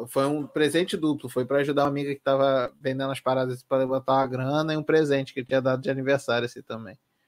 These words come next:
E na época foi mó grana, que eu comprei, assim, tipo, dois mil e doze, né? A parada, eu, esse disco é o quê? Dois mil e onze mesmo? Eu paguei o que a minha amiga pagou, assim, na época foi, tipo, cento e dez reais, tá ligado? <laughs> Ai, caralho.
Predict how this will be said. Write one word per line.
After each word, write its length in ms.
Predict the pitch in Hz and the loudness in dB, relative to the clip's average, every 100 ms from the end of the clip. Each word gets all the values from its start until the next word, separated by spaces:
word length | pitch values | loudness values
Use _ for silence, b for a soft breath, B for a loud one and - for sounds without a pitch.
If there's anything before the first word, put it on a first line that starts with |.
| _ _ _ _ _ | _ _ _ _ _
E 40 | 120 | -4
na 180 | 117 120 | 0 0
época 240 | 120 131 | 0 -2
foi 140 | 135 | 0
mó 200 | 127 127 | 0 2
grana, 380 | 147 156 147 131 | 4 4 4 2
que 100 | 127 | -2
eu 160 | 120 120 | -2 -2
comprei, 400 | 123 123 127 135 | -2 0 2 2
assim, 220 | 143 143 | 2 -4
tipo, 240 | - 127 | -6 -6
dois 200 | 117 123 | -2 -2
mil 160 | 120 123 | -2 -4
e 20 | |
doze, 520 | 175 147 160 156 117 | 2 2 4 2 -2
né? 160 | 117 113 | -4 -6
A 60 | 120 | -2
parada, 460 | 117 120 135 131 - | 0 2 2 0 -2
eu, 140 | 120 120 | -10 -8
esse 180 | - | -8
disco 220 | 127 - 151 | -8 -4 -2
é 20 | |
o 40 | |
quê? 100 | 127 | -2
Dois 200 | 113 110 | -2 -2
mil 140 | 127 143 | 0 0
e 20 | |
onze 380 | 151 175 123 123 | 2 2 -2 -4
mesmo? 500 | 147 160 131 123 - _ - - | -2 -2 -2 -6 -12 _ -18 -10
Eu 80 | |
paguei 260 | - 123 135 | -4 0 0
o 60 | 151 | 0
que 240 | 160 156 | 0 2
a 100 | 151 | 2
minha 160 | 151 156 | 2 -2
amiga 300 | 151 151 156 | -2 -2 0
pagou, 400 | 180 165 135 135 | 0 0 0 0
assim, 220 | 131 123 | -2 -4
na 140 | 123 | -2
época 220 | 127 - | -2 -4
foi, 140 | 127 135 | -6 -6
tipo, 240 | - 120 | -8 -14
cento 280 | - 120 - | -6 -6 -6
e 40 | |
dez 260 | 120 117 120 | -4 -2 0
reais, 500 | 117 87 73 60 - | 0 0 0 -4 -12
tá 120 | - | -14
ligado? 520 | - _ 220 - - - _ b b b b - | -14 _ -20 -20 -20 -20 _ b b b b -6
<laughs> 0 | |
Ai, 280 | 277 277 269 | -2 0 -2
caralho. 540 | 269 233 208 208 196 | -2 -4 -2 -4 -8